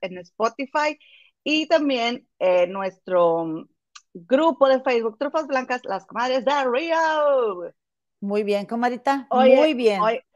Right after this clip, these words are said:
Speaker 1: Matt se pone muy, muy, muy salsa, espérate, estamos chupando tranquilas, Matt, ¿no ves que ahí voy?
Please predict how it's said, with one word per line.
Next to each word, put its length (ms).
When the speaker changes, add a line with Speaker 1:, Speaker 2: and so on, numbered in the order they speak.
Speaker 1:
Matt 340
se 80
pone 220
muy, 380
muy, 360
muy 200
salsa, 420
espérate, 520
estamos 280
chupando 400
tranquilas, 920
Matt, 240
¿no 140
ves 140
que 100
ahí 60
voy? 300